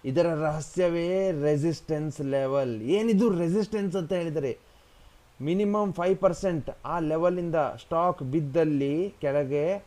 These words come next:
ಅದು ರೆಸಿಸ್ಟೆನ್ಸ್ ಲೆವೆಲ್ ಆಗಿ ಕನ್ವರ್ಟ್ ಆಗುತ್ತದೆ. ಹಾಗೆ ಏನಿದು ಸಪೋರ್ಟ್ ಲೆವೆಲ್? ಮಿನಿಮಮ್ ಫೈವ್ ಪರ್ಸೆಂಟ್ ಆ ಪ್ರ-, ಮಿನಿಮಮ್ ಫೈವ್ ಪರ್ಸೆಂಟ್ ಆ ಲೆವೆಲಿಂದ ಮೇಲೆ ಹೋದಲ್ಲಿ ಸಪೋರ್ಟ್ ಆಗಿ ಕನ್ವರ್ಟ್ ಆಗುತ್ತದೆ.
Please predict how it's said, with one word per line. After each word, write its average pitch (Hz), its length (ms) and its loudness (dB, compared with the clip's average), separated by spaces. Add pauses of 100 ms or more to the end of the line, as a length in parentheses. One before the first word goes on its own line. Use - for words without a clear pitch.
(120)
ಅದು 135 220 0
ರೆಸಿಸ್ಟೆನ್ಸ್ 156 760 -2
ಲೆವೆಲ್ 151 280 2
ಆಗಿ 147 200 0
ಕನ್ವರ್ಟ್ 143 420 -2
ಆಗುತ್ತದೆ. 127 1000 0 (440)
ಹಾಗೆ 175 240 -2
ಏನಿದು 214 420 0
ಸಪೋರ್ಟ್ 196 440 -2
ಲೆವೆಲ್? 180 460 2 (280)
ಮಿನಿಮಮ್ 185 600 -2
ಫೈವ್ 170 300 0
ಪರ್ಸೆಂಟ್ 165 640 -2 (440)
ಆ 156 220 0
ಪ್ರ-, - 680 -6
ಮಿನಿಮಮ್ 185 460 -2
ಫೈವ್ 170 240 -2
ಪರ್ಸೆಂಟ್ 170 360 -2
ಆ 156 80 0
ಲೆವೆಲಿಂದ 160 540 0
ಮೇಲೆ 165 340 0
ಹೋದಲ್ಲಿ 160 640 0
ಸಪೋರ್ಟ್ 156 440 0
ಆಗಿ 147 240 0
ಕನ್ವರ್ಟ್ 151 440 0
ಆಗುತ್ತದೆ. 135 920 0